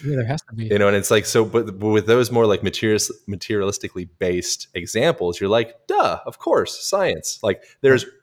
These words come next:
Speaker 2: way more that I can't see, hear, touch, feel than what I can. Of course. The second
Speaker 1: Yeah.
Speaker 2: that it goes into this, this other, you know, what could be deemed as, like, metaphysical,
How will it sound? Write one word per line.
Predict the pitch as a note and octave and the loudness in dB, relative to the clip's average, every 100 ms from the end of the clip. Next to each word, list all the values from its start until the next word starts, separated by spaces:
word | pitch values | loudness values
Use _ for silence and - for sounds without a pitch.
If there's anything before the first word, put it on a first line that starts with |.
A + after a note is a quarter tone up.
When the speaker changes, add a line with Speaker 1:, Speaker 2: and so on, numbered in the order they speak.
| _ | _
Speaker 2:
way | B3+ A#3 A3 G#3 G3+ F#3 | -4 4 6 8 8 8
more | F3+ F3+ C#3+ G#2+ | 8 8 8 8
that | A2 | 6
I | A2 | 4
can't | G#2+ C3+ B2 B2 | 4 2 2 2
see, | - B2+ A#2 | -2 0 -2
hear, | A2+ A2 | 2 0
touch, | A2+ A#2+ - | 2 0 0
feel | - E3+ F#2+ F2 - _ | -4 0 2 0 -4 _
than | - A2+ | 0 2
what | A#2 | 2
I | |
can. | A#2+ G#3 G#2 F2 | 2 0 0 -2
Of | - | -6
course. | - F#4+ E4 F3+ F2+ - - - _ _ _ _ _ _ _ _ | -2 0 4 4 2 -4 -12 -14 _ _ _ _ _ _ _ _
The | A#2+ | 2
second | A2+ C3+ C#3+ C#3+ C3+ | 2 4 4 4 0
Speaker 1:
Yeah. | A#2+ | 0
Speaker 2:
that | |
it | G#2+ | 0
goes | G#2+ A2+ G#2+ | 4 4 4
into | A2+ A#2+ A2+ G2+ - G#2 | 0 0 0 -4 -2 0
this, | F#2+ - - | 0 -2 -6
this | - G2+ F2 - - G#2+ _ | -8 -8 -6 -8 -12 -14 _
other, | F#2+ G2+ G2+ F2+ - _ | -2 2 4 2 -4 _
you | G#2 F#2 | -10 -6
know, | F2+ | -6
what | - | -6
could | - F#2+ | -8 -8
be | F2 | -8
deemed | F#2+ F#2 F2+ | -8 -8 -8
as, | F2 - | -10 -6
like, | F2+ F2+ _ _ _ _ - | -6 -8 _ _ _ _ -6
metaphysical, | F#2+ F#2+ F2 - _ _ _ - A2 F#2 F#2 - G2 F2+ E2+ | -2 0 -2 -6 _ _ _ -6 -2 -2 -2 -8 -6 -4 -6